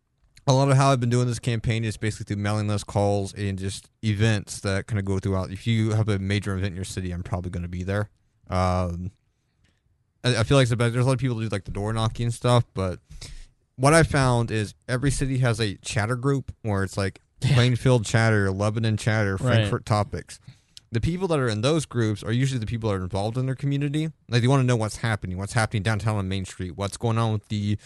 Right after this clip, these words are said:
Speaker 1: the, the Arnie's across the street, those are the most likely to vote.
Speaker 2: Yeah.
Speaker 1: So when you go door to door to door to door, like, some people just wear themselves out doing that.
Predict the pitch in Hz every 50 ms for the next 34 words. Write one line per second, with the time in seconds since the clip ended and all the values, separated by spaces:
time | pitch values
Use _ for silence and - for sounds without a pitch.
0 | - - - 117 117 - - - 110 92 117 113 110 107 104 101 92 - - 104
1 | - - 107 95 - - - - - 160 139 101 - - _ _ _ _ _ -
2 | _ _ - 135 170 165 170 151 135 139 131 131 127 123 - - 123 123 - 123
3 | 107 98 95 90 92 98 95 85 - - - _ _ _ _ 120 117 110 95 92
4 | - - - - 135 131 135 143 151 156 180 170 156 143 156 156 147 135 120 123
5 | 135 135 127 117 113 104 127 127 123 107 107 104 117 127 120 107 101 98 101 -
6 | 120 117 117 135 123 120 113 107 98 101 98 95 101 95 95 92 95 101 107 117
7 | 120 117 110 104 104 - - 120 107 92 - - 104 98 87 98 104 110 107 101
8 | 95 90 90 85 -